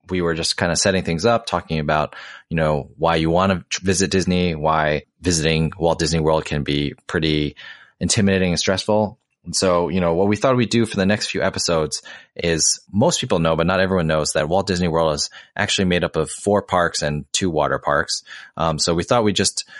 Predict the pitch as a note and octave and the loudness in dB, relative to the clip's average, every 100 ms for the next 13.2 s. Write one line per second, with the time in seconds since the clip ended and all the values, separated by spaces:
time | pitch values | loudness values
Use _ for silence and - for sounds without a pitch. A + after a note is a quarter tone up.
0 | - _ _ A#2+ G#2+ - D3+ - B2 G#2 | -20 _ _ 0 0 2 0 4 2 2
1 | F#2+ F#2+ F#2 - F2 F2 D#2+ F2+ E2+ - | 2 2 2 0 -2 -2 -4 -8 -8 0
2 | F2 D#2+ - F2+ G2+ G2 F2+ E2 D2 D2+ | 0 0 -4 0 2 2 2 2 0 -2
3 | F2+ G#2 _ - - G2+ G#2 G2 F2+ E2+ | -4 -8 _ -8 0 2 4 4 2 0
4 | - - - F2+ F2+ F2+ F#2 - D#2+ D2+ | -4 -18 -4 0 2 0 -2 -4 -2 -2
5 | D#2+ - _ _ _ - G#2 F2+ - A#2 | -4 -8 _ _ _ 0 2 0 -2 -2
6 | A#2 - G#2+ F#2+ E2 - - E2 D#2 D2+ | 0 2 2 2 0 0 -4 -2 -2 -2
7 | C#2+ - - - - - - _ - B2+ | -6 -4 -4 -4 -12 -20 -20 _ 0 2
8 | C#3 A#2+ G2 - _ - G#2+ A2 G2 F2 | 4 2 2 -4 _ 0 4 4 2 0
9 | F2 F2 F#2 G2 F2 F2 - E2+ D2+ - | -2 -2 0 0 2 0 0 -2 -2 -4
10 | D#2+ F#2 F2 E2 D#2+ D#2 D2+ _ - D#2+ | 0 0 2 2 2 0 -4 _ -10 0
11 | F#2 G2 F#2+ E2+ E2+ G2 E2 E2 D#2+ D2+ | 2 4 2 2 0 0 0 0 -2 -4
12 | - _ F2 D#2+ - E2+ D#2+ D2 - D#2+ | -10 _ 0 0 -2 0 0 0 -4 -2
13 | D#2 D#2 | -2 -2